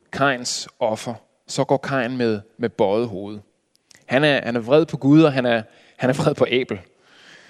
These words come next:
Sådan er det nogle gange, når man har gjort noget forkert, ikke? Så, så, så er det nemt at skubbe skylden væk fra sig selv og over på nogle andre, ikke?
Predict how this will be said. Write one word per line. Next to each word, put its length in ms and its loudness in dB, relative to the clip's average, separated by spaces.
Sådan 220 2
er 40 8
det 320 0
nogle 180 -2
gange, 220 -2
når 80 0
man 140 -2
har 80 -6
gjort 240 -2
noget 120 -8
forkert, 400 -6
ikke? 140 -10
Så, 200 -4
så, 300 -10
så 120 -10
er 20 -8
det 80 -8
nemt 180 -4
at 60 -6
skubbe 260 -10
skylden 320 -8
væk 140 -10
fra 160 -20
sig 120 -16
selv 220 -6
og 180 -10
over 80 -12
på 160 -14
nogle 160 -10
andre, 220 -12
ikke? 100 -10